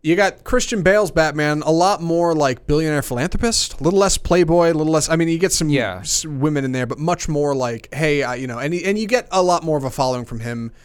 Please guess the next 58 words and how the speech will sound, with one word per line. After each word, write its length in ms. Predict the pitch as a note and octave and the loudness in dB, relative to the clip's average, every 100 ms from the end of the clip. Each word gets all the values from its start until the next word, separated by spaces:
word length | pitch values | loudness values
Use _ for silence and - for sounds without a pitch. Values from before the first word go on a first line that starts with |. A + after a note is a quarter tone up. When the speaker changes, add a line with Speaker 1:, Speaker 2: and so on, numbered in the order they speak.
| _ _ | _ _
Speaker 1:
coming 280 | - C#3+ C3+ | -2 0 0
up 200 | B2 - | -4 -6
from 180 | - A#2 | -8 -6
his 100 | G#2+ | 0
parents. 580 | - D3+ C3+ C3 - - | 0 2 0 -2 -2 -2
Like, 180 | B2+ B2 | -6 -6
you 40 | |
get 80 | B2 | -2
a 20 | |
lot 160 | B2 B2 | 0 0
more 140 | C3 | 2
of 60 | A#2+ | 2
his 120 | A#2 - | 0 -2
upbringing, 560 | C#3 C3+ C3 B2+ B2 A#2+ | -4 -2 -4 -4 -6 -6
you 80 | |
get 100 | A#2 | -6
a 20 | A#2+ | -6
lot 120 | A#2 | -6
more 140 | A#2+ | -6
of 80 | A2 | -8
who 160 | - B2 | -6 -6
he, 140 | G#2 | -6
who 120 | A#2 | -4
he 160 | A#2+ A2+ | -4 -2
is 200 | A#2+ A2+ | -4 -4
in 80 | A2 | -6
Batman 320 | A#2 A#2 A2+ | -8 -6 -6
Begins 440 | A2 C3 A#2 A#2 | -6 -8 -8 -12
and 80 | A#2 | -14
kind 140 | A#2 A2+ | -16 -16
of 140 | - | -16
his 120 | - | -10
training. 600 | - - E3+ D3 C3+ C3 B2 _ _ _ _ - | -6 -2 0 0 -2 -6 -12 _ _ _ _ -12
So 140 | D#3 | 0
that 120 | G#3 | 0
one 100 | A#3+ | 2
made 140 | A3 F3 | 0 2
a 20 | |
little 140 | E3+ D3+ | 0 -2
bit 60 | |
more 180 | C#3+ C#3 | -4 -6
sense, 280 | - C#3 B2 | -4 -4 -4
but 60 | |
still 220 | - G3+ F#3 | -6 -2 -2
a 40 | |
younger, 500 | C3+ C3+ C#3 C3 B2+ | -2 -4 -4 -4 -4
reasonable 380 | B2 A#2 A#2 G#2+ | -4 -6 -6 -6
Batman. 440 | A#2+ G#2+ G#2+ A2 | -6 -8 -12 -4
Then 200 | E3 A3+ | -2 0
you've 160 | C4+ G#3 | 0 2
got 140 | F3+ | 2
a 80 | C#3+ | 2
hard 460 | - - E3 E3 C3+ | -2 -4 -2 -2 0
turn 340 | - D3 C#3 | 0 0 -2
into 400 | A#2+ A#2 A#2+ A2+ | -6 -6 -4 -4
Batfleck, 580 | G#2+ A2+ - G#2 - - | -4 -6 -6 -10 -10 -10
which 160 | A2+ | -10
is 140 | A2 | -10